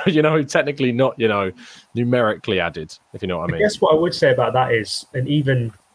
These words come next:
Speaker 2: from a perspective where I, I agree with you, it's, it's strange Arteta one day coming out saying we need more in midfield and, and then basically ending up with the same numbers.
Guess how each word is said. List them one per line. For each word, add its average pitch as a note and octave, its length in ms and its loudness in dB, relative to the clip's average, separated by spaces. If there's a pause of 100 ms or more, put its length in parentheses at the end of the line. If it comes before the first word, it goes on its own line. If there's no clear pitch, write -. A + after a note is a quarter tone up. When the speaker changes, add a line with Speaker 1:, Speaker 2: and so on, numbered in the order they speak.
(560)
Speaker 2:
from A#2+ 520 0
a - 60 -10
perspective - 460 -4
where A#2+ 280 2
I, A2+ 100 0
I A#2 40 2
agree C3 240 2
with A#2 160 -2
you, A2 100 -2
it's, A2+ 160 -4
it's C3 160 -6
strange B2 440 -2
Arteta A#2 400 -2
one A2+ 160 0
day A2+ 100 2
coming A2+ 220 -2
out A2 160 -2
saying A2+ 240 0
we A2 80 -6
need A2 160 -6
more A2 200 -2
in G#2+ 60 -4
midfield A2 420 0
and, G#2+ 220 -6
and A2+ 100 0
then A2 200 0
basically A2+ 320 0
ending A2+ 180 0
up A#2 100 -2
with B2+ 120 -4
the B2 80 -6
same A#2+ 240 0
numbers. A2+ 480 -2